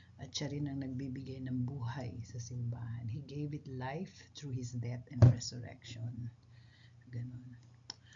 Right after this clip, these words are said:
So, yun po ang present ministry ni Christ. At sinabi na natin kanina na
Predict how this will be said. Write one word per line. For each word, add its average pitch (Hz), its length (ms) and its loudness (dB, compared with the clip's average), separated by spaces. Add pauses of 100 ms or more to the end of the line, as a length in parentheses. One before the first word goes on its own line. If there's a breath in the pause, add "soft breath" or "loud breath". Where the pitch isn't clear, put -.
(200 loud breath)
So, 220 400 0 (240)
yun 151 240 -4
po 151 320 -8
ang 147 480 -2 (240)
present 151 400 -2
ministry 135 480 -2
ni 127 240 -2
Christ. 120 480 -4 (880 loud breath)
At 165 240 -6 (400)
sinabi 139 560 -4
na 135 80 -2
natin 127 400 -4
kanina 123 480 -2
na 120 240 -2